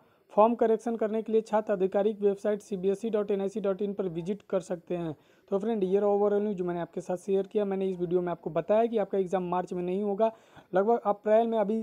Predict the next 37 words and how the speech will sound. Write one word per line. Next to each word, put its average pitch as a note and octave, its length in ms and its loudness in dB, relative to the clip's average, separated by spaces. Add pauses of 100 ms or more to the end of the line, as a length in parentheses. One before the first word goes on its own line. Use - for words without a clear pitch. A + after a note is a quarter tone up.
(120)
देखिए, G3 320 2
अगर, G3 280 2
हम्म, E3+ 460 -10 (320)
शायद F#3+ 280 2
सब G3 200 -4
कुछ A3 200 -2
ठीक A3+ 180 -4
रहा A3 140 4
तो G#3+ 120 -2
अप्रैल G#3 300 0
में G#3+ 180 -2 (160)
हो F#3+ 120 2
सकता G#3 340 -2
है, A#3 100 2 (360)
लेकिन G3+ 180 -4
अप्रैल G3+ 360 0
भी A3 80 2
अभी G3+ 160 2
कंफर्म G3+ 460 0
नहीं G3 220 -2
है, G3 80 -2
उससे F#3 260 -4
आगे F3+ 280 0
भी G3 140 -4
टल F#3+ 220 -2
सकता F3 340 -6
है। F3 140 -4 (240)
तो F#3 80 -2
आप F#3 160 -2
लोग G3 140 -2
बिल्कुल F#3+ 260 0
अपनी F#3+ 180 -2
तैयारी F3+ 300 -4
को F#3 180 -2
हंड्रेड E3 400 -4
परसेंट G3+ 320 -6
दीजिए। G3+ 360 -4